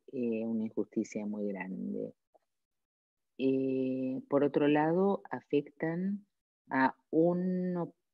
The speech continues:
punto seis billones de personas en el mundo. Esto es más o menos uno de cada seis personas en el mundo. Tiene por lo menos una,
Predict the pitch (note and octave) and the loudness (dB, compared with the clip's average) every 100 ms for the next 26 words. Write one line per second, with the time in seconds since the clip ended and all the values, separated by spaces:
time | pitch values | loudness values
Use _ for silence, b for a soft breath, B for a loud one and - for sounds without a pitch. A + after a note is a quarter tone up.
0 | _ D#3 E3 E3 - C#3+ - D3 D#3+ E3 | _ -4 -2 -2 -2 -2 0 0 2 0
1 | - - _ b _ _ - C3+ C3 D3 | -4 -20 _ b _ _ -4 0 4 4
2 | D3+ D3 C3+ A#2 A2+ C3+ C3+ C3 B2 A#2 | 2 0 0 0 -2 -2 0 0 -2 -2
3 | A2 G#2+ A2 A2+ B2 B2 C#3+ C3 C3+ C#3+ | -2 -4 -2 0 0 0 -6 -4 -6 -4
4 | C#3 C3+ C3 - B2+ B2 - A2+ G#2+ - | -2 -2 -2 -2 -2 0 -2 -4 -4 -2
5 | A2 A#2 A2 G#2+ G#2+ G#2+ - G2+ G2 A2+ | -2 -2 -6 -6 -8 -10 -14 -12 -12 -12
6 | C#3 D3 C3+ D3+ D3 C3+ D3 D3 D3 F3 | -16 -16 -12 -10 -8 -6 -4 -4 -4 -4
7 | G3 F#3 - - D3 C3+ A#2+ A2+ | -4 -6 -12 -4 -4 -4 -10 -10